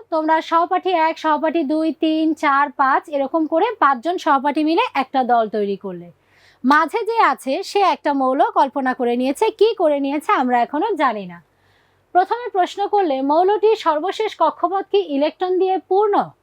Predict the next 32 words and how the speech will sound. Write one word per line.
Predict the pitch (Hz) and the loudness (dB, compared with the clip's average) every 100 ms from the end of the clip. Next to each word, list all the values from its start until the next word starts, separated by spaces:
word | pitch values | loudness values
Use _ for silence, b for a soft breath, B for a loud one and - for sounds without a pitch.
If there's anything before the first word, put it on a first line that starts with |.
| b b b b | b b b b
অর্থাৎ | 294 302 381 | 0 0 -2
তার | 330 311 | -2 -2
কি | 403 | -2
আটটা | - 254 - 349 | -2 -4 0 0
ইলেকট্রন | 370 392 392 349 | 2 -2 -2 0
আছে | 339 392 415 | 0 0 -2
সর্বশেষ | 285 294 330 392 359 | 0 0 0 -6 -2
কক্ষপথে? | 359 - 403 466 359 226 - 320 | -2 0 0 0 0 -2 -4 -6
উত্তর | 320 339 | -2 0
দিল | 269 302 381 508 - | 0 2 0 0 -4
না। | 240 233 190 165 _ _ _ _ _ _ _ _ _ _ - | -2 -2 -4 -10 _ _ _ _ _ _ _ _ _ _ -4
"মৌলটি | 277 330 392 453 453 | 2 2 2 0 0
কি | 415 453 | 2 2
ইলেকট্রন | 330 370 - 427 381 | 4 2 0 -2 0
গ্রহণের | 370 381 403 | 0 0 -2
প্রবণতা | 392 349 370 392 392 381 | 0 0 0 -2 0 0
আছে?" | 330 311 254 | 0 -2 -2
না। | 233 180 160 - | 0 -2 -4 0
তাহলে | 320 359 | 0 2
ইলেকট্রন | 339 381 440 381 | 0 -2 -2 0
গ্রহণ | 294 359 415 | 0 0 -2
যদি | 415 | -2
না | 403 359 349 | 0 0 0
করে | 285 262 277 | -2 -2 -2
অবশ্যই | 285 359 403 370 | -2 0 0 2
ইলেকট্রন | 311 - 320 | 0 -2 -4
ত্যাগ | 311 349 320 | -2 -2 -2
করবে। | 262 233 262 _ _ _ _ _ _ | -2 -2 -8 _ _ _ _ _ _
"মৌলটি | 262 320 392 440 403 | 0 2 2 2 2
কি | |
ইলেকট্রন | 427 339 339 - 359 | 2 2 0 -2 -4
ত্যাগ | 349 349 | -2 -2